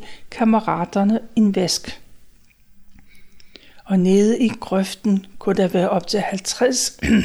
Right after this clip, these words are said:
<clears throat> og nede i grøften kunne der være op til halvtreds kælte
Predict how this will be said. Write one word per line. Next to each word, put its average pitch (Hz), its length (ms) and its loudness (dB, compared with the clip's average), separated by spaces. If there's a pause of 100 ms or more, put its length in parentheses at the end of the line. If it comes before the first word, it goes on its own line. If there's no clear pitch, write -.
(500)
<clears throat> - 1080 -20
og 202 140 0
nede 214 420 4
i - 80 -16
grøften 214 680 -2 (260)
kunne 190 180 0
der 185 100 4
være 185 180 2
op 180 180 -2
til 208 140 -2
halvtreds 190 540 -2
kælte 196 560 -2